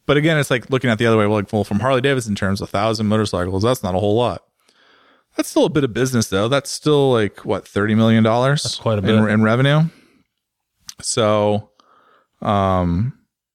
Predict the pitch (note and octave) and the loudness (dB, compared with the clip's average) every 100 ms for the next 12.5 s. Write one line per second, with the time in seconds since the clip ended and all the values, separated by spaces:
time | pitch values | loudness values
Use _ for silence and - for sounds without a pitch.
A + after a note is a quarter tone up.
0 | _ _ _ _ _ _ _ _ _ - | _ _ _ _ _ _ _ _ _ -6
1 | A2 - B2 A#2+ A#2+ A2+ A2 G#2+ G#2 A#2 | -4 0 2 4 4 2 2 4 4 2
2 | - _ _ - - _ _ A#2+ A2+ A2 | -2 _ _ -20 -20 _ _ 0 2 2
3 | G#2 B2+ - A2 G#2 A2 G#2 G2+ G2 F#2 | 0 -2 -2 0 2 2 2 2 2 0
4 | - - - B2+ A2 G#2 G#2+ G#2+ G#2+ - | -2 -4 -4 -2 0 0 2 2 0 -2
5 | G#2+ G2+ G2 G2 F#2+ G2+ - _ _ _ | -2 0 0 0 0 -2 -6 _ _ _
6 | _ _ _ G1+ - G1+ G1+ G1+ C3 C3+ | _ _ _ -6 -2 -2 -2 -2 -2 -4
7 | _ _ _ _ - C#3+ B2+ F#2 G2+ A2 | _ _ _ _ -2 0 2 0 -2 -2
8 | B2 A2+ A#2 A2+ A2+ A2 A2 G#2+ A2 A2 | -2 0 -2 0 0 0 0 0 0 2
9 | A2 G#2+ G#2+ G2+ F#2+ F#2+ A#2+ - - - | 2 4 4 2 0 0 -2 -8 -20 -20
10 | - _ - B2+ A#2 A#2 A2+ - G#2+ G2+ | -20 _ -4 -2 0 0 0 0 0 0
11 | G2+ G2+ G#2+ G#2 G2 - - A2+ G#2 F#2+ | 0 0 0 0 -2 -8 -2 0 0 0
12 | G#2+ A2 G2+ G2+ B2 | 0 2 0 -2 -4